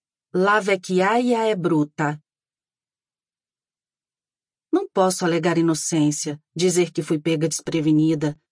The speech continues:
Foi a primeira coisa que Marina me disse quando me mudei para o prédio.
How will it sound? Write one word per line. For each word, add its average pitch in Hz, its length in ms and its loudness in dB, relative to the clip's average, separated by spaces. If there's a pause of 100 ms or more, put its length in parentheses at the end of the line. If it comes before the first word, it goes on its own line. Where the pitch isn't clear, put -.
(220)
Foi 349 120 2
a 349 60 0
primeira 311 400 4
coisa 254 420 0
que 185 120 -2
Marina 180 340 2
me 180 140 2
disse 185 480 -4
quando 202 280 -6
me 226 140 0
mudei 220 340 0
para 175 180 -2
o 151 60 -6
prédio. 151 480 -2